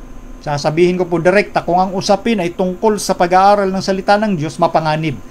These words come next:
ang concept ng postmodern. Ito po ay lumalaban direkta sa sinasabi ng Biblia. Sa postmodern, ang dinudiyos nila ay culture. Sa postmodern, nandyan yung tinatawag na uncertainty and lack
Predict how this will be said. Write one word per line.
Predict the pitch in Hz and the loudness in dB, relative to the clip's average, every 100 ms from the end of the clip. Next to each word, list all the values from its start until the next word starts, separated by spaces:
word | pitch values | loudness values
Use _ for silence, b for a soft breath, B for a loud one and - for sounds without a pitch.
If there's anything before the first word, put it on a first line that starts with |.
| B | B
ang | - 170 | -6 -4
concept | 160 170 160 160 143 | 0 -2 0 -4 -2
ng | 147 | -4
postmodern. | 139 143 139 - 143 127 160 143 98 - - B B B B | 0 0 0 -4 -4 0 2 2 -2 -12 -20 B B B B
Ito | 170 180 | 0 6
po | 214 | 6
ay | |
lumalaban | 196 196 190 220 233 202 190 | 8 8 8 8 8 6 6
direkta | 185 190 190 190 | 4 4 0 -2
sa | - | -2
sinasabi | 151 160 151 160 151 | -4 -4 2 2 2
ng | 147 | 0
Biblia. | 135 147 135 151 139 98 - B B | 2 2 2 0 0 -4 -14 B B
Sa | 190 | -2
postmodern, | - 190 - 214 226 202 220 185 | 4 4 4 6 6 8 4 4
ang | 160 | 2
dinudiyos | 147 175 165 175 - | 2 4 2 2 0
nila | 190 190 | 2 2
ay | 165 | 2
culture. | 165 151 135 190 135 - - B B | 2 2 4 4 4 -2 -20 B B
Sa | B 185 | B 0
postmodern, | - 196 - 208 226 196 220 208 | 4 2 4 4 4 6 4 4
nandyan | 175 170 180 196 | 2 4 4 4
yung | 190 | 2
tinatawag | 185 175 180 190 190 | 2 2 6 6 6
na | 180 190 | 2 0
uncertainty | 180 175 - 214 208 208 202 196 208 202 | 0 0 2 2 4 2 2 0 -2 0
and | 165 156 143 | -2 -4 2
lack | 185 202 - | 6 6 4